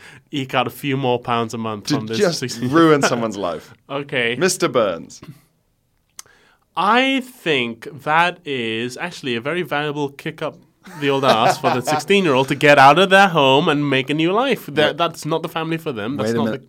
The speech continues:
Speaker 2: I think I,
Speaker 1: community for them.
Speaker 2: I think I have it.
Speaker 1: Uh-huh.
Speaker 2: I think I have it. So, would you agree that it's also, therefore, an acceptable thing for,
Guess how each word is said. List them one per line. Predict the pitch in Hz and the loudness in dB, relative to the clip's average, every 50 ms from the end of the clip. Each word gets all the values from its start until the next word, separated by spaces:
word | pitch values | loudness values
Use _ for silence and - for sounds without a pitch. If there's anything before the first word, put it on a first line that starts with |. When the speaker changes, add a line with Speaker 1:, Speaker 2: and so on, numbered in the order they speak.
| _ - | _ -14
Speaker 2:
I | - | -10
think | 123 123 | -8 -6
I, | |
Speaker 1:
community | 123 120 110 - - | -4 -4 -6 -6 -10
for | 117 - 107 | -14 -16 -14
them. | 98 98 95 131 - | -14 -14 -14 -14 -14
Speaker 2:
I | 104 | -14
think | - - 107 107 | -12 -10 -10 -8
I | 101 | -8
have | 101 110 107 92 | -6 -6 -8 -8
it. | - - _ _ _ _ _ - | -12 -16 _ _ _ _ _ -12
Speaker 1:
Uh-huh. | 120 107 107 104 104 - | -12 -10 -10 -12 -14 -16
Speaker 2:
I | - | -16
think | - - 147 151 | -12 -12 -12 -10
I | 175 | -10
have | 160 135 147 139 113 | -12 -12 -12 -12 -14
it. | 92 92 - _ _ _ _ _ _ _ _ _ _ _ _ _ _ _ _ _ _ | -14 -18 -20 _ _ _ _ _ _ _ _ _ _ _ _ _ _ _ _ _ _
So, | - - - - 139 117 90 76 - _ _ _ _ _ _ _ _ _ _ _ _ _ _ _ _ _ _ _ _ _ - | -14 -8 -4 -4 -2 -2 -4 -6 -12 _ _ _ _ _ _ _ _ _ _ _ _ _ _ _ _ _ _ _ _ _ -4
would | 131 139 185 214 190 156 | 0 2 2 2 2 -2
you | 147 143 151 147 143 | -4 -4 -2 0 0
agree | 135 - 117 123 131 127 113 98 95 | -2 -2 -2 -2 -2 -2 -2 -2 -4
that | 90 101 101 - | -8 -10 -10 -12
it's | 110 - - - | -14 -14 -12 -6
also, | - 147 175 202 196 190 - - 90 76 71 | -2 0 0 0 0 -4 -6 -8 -8 -8 -8
therefore, | 82 - 92 98 - - - 90 78 57 - - _ _ _ _ _ _ _ | -8 -8 -8 -8 -10 -10 -10 -10 -10 -12 -14 -20 _ _ _ _ _ _ _
an | - 104 | -10 -10
acceptable | 107 107 - - 139 127 - 104 110 107 | -10 -8 -6 -6 -6 -6 -6 -8 -8 -6
thing | - - 117 101 98 | -6 -6 -8 -8 -8
for, | - - 101 | -10 -10 -8